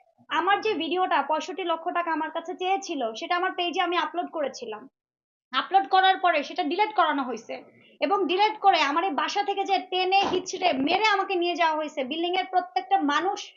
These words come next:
সাক্ষী আছে, যেটা ইনভেস্টিগেট অফিসার নিয়ে গেছে এবং মামলাটা নিয়েছে, মামলাটা এখন কি প্রক্রিয়াধীন আছে। তাহলে প্রক্রিয়াধীন থাকার পরে আমার জীবন, এখন আমার বাচ্চাদেরকেও মেরে ফেলার হুমকি, এই হুমকিটা আসলে আমি কিভাবে নিব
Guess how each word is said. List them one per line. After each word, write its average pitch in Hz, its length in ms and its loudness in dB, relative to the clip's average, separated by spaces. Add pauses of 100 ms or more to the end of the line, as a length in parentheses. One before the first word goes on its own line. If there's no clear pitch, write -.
সাক্ষী 277 300 -6
আছে, - 340 -6 (340)
যেটা 311 200 2
ইনভেস্টিগেট 339 560 -4
অফিসার 330 440 -4
নিয়ে 370 200 -2
গেছে - 300 -6 (440)
এবং 403 440 2
মামলাটা 339 440 2
নিয়েছে, 370 400 -2
মামলাটা 320 480 0 (520)
এখন 339 320 -2
কি 285 380 -6
প্রক্রিয়াধীন 381 540 2
আছে। - 380 -8 (300)
তাহলে 330 180 -2
প্রক্রিয়াধীন 415 680 0
থাকার 415 220 2
পরে 339 400 2
আমার 330 400 0
জীবন, 349 500 0 (200)
এখন 359 300 0
আমার 330 240 0
বাচ্চাদেরকেও 466 720 2
মেরে 453 180 2
ফেলার 359 260 4
হুমকি, 233 440 -6 (540)
এই 370 180 2
হুমকিটা 427 720 4
আসলে 403 220 -2
আমি 392 160 0
কিভাবে 349 400 2
নিব 254 300 -6